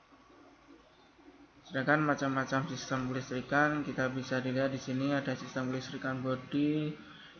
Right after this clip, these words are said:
sistem kelistrikan mesin, sistem kelis-, kelistrikan sasis, sistem kelistrikan infotainment, sistem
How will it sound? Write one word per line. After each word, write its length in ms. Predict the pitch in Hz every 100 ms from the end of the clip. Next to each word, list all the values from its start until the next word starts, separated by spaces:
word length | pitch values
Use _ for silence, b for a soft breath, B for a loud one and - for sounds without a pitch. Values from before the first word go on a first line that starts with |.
| -
sistem 400 | 131 - 131 123
kelistrikan 760 | 127 127 127 - 131 127 127
mesin, 600 | 127 - 143 147 151 151
sistem 360 | - 131 131 127
kelis-, 320 | 131 170 - - - -
kelistrikan 560 | 147 127 - 131 120 131
sasis, 600 | 127 123 - 151 156 -
sistem 280 | - 135 131
kelistrikan 480 | 131 - 131 131 135
infotainment, 760 | 131 135 131 127 131 143 165 - - - - - - - - - - - - - - - - - -
sistem 480 | - 127 135 135